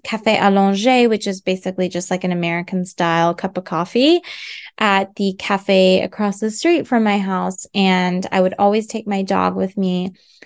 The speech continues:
And they were always so sweet. They knew me, so they would always bring, like, a little bowl of water for Bentley. Um, and they were always really quick for me. And sometimes they would bring me free little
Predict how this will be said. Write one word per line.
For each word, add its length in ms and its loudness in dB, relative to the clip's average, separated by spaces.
And 200 6
they 100 8
were 100 4
always 340 4
so 80 -2
sweet. 380 -4
They 100 4
knew 260 6
me, 220 4
so 160 -2
they 140 0
would 100 0
always 300 0
bring, 360 0
like, 380 -6
a 60 -2
little 180 4
bowl 300 2
of 120 -2
water 480 2
for 200 -4
Bentley. 760 -2
Um, 340 0
and 140 2
they 60 6
were 100 2
always 300 2
really 180 2
quick 500 0
for 220 -6
me. 320 0
And 140 0
sometimes 380 0
they 100 2
would 160 -4
bring 260 -2
me 160 -2
free 500 0
little 600 2